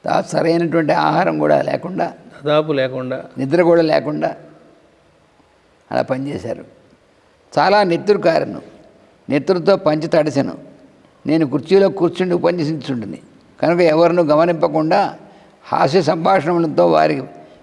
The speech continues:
Speaker 1: పరధ్యానం కల్పించి ఉపన్యాసమైన వెంటనే ఆకస్మికంగా లేచి పక్క గదిలోనికి పోయి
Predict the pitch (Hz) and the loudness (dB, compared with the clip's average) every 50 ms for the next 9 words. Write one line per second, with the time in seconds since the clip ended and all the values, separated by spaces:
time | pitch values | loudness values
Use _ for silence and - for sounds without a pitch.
0 | _ _ _ _ _ _ _ _ _ _ _ - 143 165 180 170 135 160 180 196 | _ _ _ _ _ _ _ _ _ _ _ 0 2 2 2 0 2 2 2 2
1 | 196 196 185 156 123 165 165 147 175 190 185 - - 117 - - - - - - | 2 0 -2 -2 -2 -2 -2 -2 -2 -4 -6 -6 -8 -8 -8 -10 -12 -20 -20 -20
2 | - _ _ _ _ - 113 135 175 185 196 196 196 - 175 185 185 180 175 165 | -20 _ _ _ _ -10 -4 -2 0 2 2 2 2 2 2 0 0 2 2 2
3 | 156 151 165 170 180 175 156 156 147 165 185 - - 170 175 160 180 170 170 170 | 2 2 2 0 2 0 0 0 0 -2 -2 -2 -2 -2 0 0 0 2 2 4
4 | 170 160 143 147 165 165 175 - - - - - 147 170 165 160 170 170 165 156 | 4 4 4 2 0 -2 -2 -4 -6 -6 -6 -2 0 0 2 2 2 0 0 0
5 | 151 - - 147 190 220 196 - - | -2 -2 -2 -2 0 0 -2 -4 -8